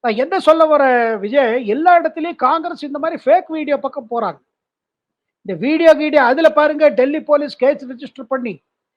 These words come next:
இந்த வீடியோ அஸ்ஸாம்லயும் சர்க்குலேட் பண்ணிருக்காங்க. அதாவது என்ன, இட ஒதுக்கீடு போயிடும், இட ஒதுக்கீடு போயிடும், அதாவது தலித்துக்கு, ஆ, கு-, பழங்குடியினருக்கு, ஓ பி சிக்கு எல்லாருக்கும் இது ஒரு பொய் குற்றச்சாட்டு.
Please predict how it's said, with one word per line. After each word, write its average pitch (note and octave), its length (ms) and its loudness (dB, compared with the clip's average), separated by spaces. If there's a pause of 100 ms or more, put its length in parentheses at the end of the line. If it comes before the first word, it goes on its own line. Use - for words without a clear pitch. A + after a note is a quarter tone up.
(160)
இந்த B3 220 4
வீடியோ D#4 320 2
அஸ்ஸாம்லயும் E4+ 760 4
சர்க்குலேட் D4+ 400 -2
பண்ணிருக்காங்க. A3 520 -4 (360)
அதாவது D#4 440 4
என்ன, C#4+ 520 2 (340)
இட D#4+ 240 6
ஒதுக்கீடு D4+ 440 2
போயிடும், C4+ 340 2
இட C4+ 260 0
ஒதுக்கீடு C#4 420 -4
போயிடும், B3 580 -2 (520)
அதாவது C4+ 600 2
தலித்துக்கு, C4+ 680 -2
ஆ, B3 220 0
கு-, B3 380 -4
பழங்குடியினருக்கு, B3+ 880 -4
ஓ B3+ 220 0
பி B3+ 240 -12
சிக்கு B3 200 -10
எல்லாருக்கும் C4 680 -2 (320)
இது D4+ 160 -4
ஒரு D4+ 220 -2
பொய் F#4 220 -2
குற்றச்சாட்டு. D#4+ 680 -4